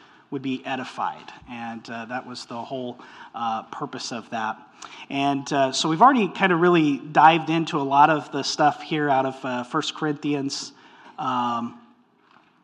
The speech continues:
twelve and fourteen, primarily, uh, with the, uh, speaking in tongues, and then also,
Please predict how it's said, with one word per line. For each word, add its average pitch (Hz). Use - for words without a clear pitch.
twelve 147
and 110
fourteen, 147
primarily, 147
uh, 123
with 127
the, 123
uh, 117
speaking 147
in 113
tongues, 190
and 143
then 135
also, 143